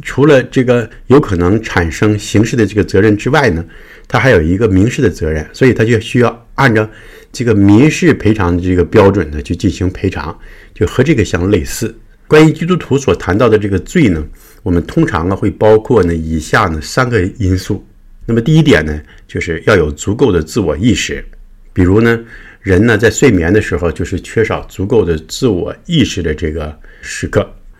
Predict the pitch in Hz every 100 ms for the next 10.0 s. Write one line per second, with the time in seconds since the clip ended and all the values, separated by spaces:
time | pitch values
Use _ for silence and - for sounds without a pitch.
0 | _ - 107 101 87 87 92 95 85 101
1 | 104 85 85 101 98 92 - 143 98 85
2 | 107 - 87 80 - - 110 90 85 87
3 | 85 78 110 78 73 - 95 95 143 131
4 | 92 80 85 82 92 85 80 104 76 78
5 | - - - - - 76 82 - - -
6 | - 67 73 - _ - - - 139 135
7 | 160 147 - - - _ - 143 127 87
8 | - 104 123 131 104 - 190 98 76 95
9 | - - - 82 78 104 82 - 73 98